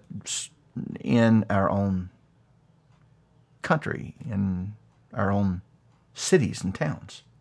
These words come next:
Have you wondered about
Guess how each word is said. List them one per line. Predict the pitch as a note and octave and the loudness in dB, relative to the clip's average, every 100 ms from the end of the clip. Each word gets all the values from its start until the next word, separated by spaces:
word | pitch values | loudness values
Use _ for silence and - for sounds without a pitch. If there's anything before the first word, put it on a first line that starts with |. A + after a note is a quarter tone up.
| _ _ _ _ - - - - - - _ _ _ _ - - - - - - - - - _ _ _ | _ _ _ _ -20 -20 -20 -20 -20 -20 _ _ _ _ -20 -20 -20 -20 -20 -20 -20 -20 -20 _ _ _
Have | A#2+ A#2 | 4 6
you | B2+ C3 C3 B2+ - _ _ _ _ - | 6 4 4 0 -8 _ _ _ _ -2
wondered | A#2 B2 D#3+ C3 B2 A#2+ A2 - - _ _ - - - | 6 10 10 10 10 10 4 -8 -18 _ _ -20 -20 4
about | A#2+ G#2 G#2+ G#2 G#2 A2 - | 6 8 10 10 8 6 -2